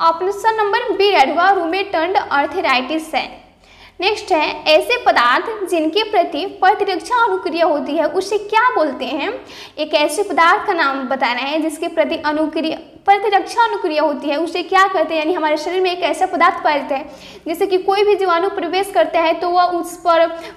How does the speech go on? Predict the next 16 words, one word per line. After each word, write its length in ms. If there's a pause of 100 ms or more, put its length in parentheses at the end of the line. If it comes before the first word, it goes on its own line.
प्रतिक्रिया 580
करता 340
है। 260 (340)
तो 80
इसका 220
right 260
answer 260
क्या 180
होगा? 200 (100)
Option 280
number 220
सी, 220
उसे 280
बोलते 320
हैं 300
antibody। 880